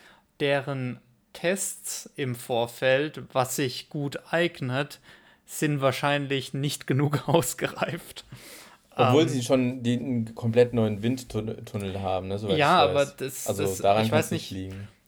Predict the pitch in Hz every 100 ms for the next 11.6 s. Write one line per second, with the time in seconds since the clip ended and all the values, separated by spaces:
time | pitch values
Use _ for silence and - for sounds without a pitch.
0 | _ 131 135 147 147 156 165 170 160 143
1 | - - 147 139 - - 147 - 165 -
2 | 131 131 - 127 139 127 127 _ _ -
3 | - 123 135 - 143 - 135 - - -
4 | - - 127 151 160 160 131 131 131 123
5 | 127 127 135 - - - - - - -
6 | _ 135 131 160 139 - 143 - 160 127
7 | 123 120 127 135 120 - 113 117 - 123
8 | 147 - - - - - 147 139 143 147
9 | - - 147 127 127 127 - - - -
10 | _ 160 143 143 165 156 143 143 147 -
11 | 143 123 - 123 120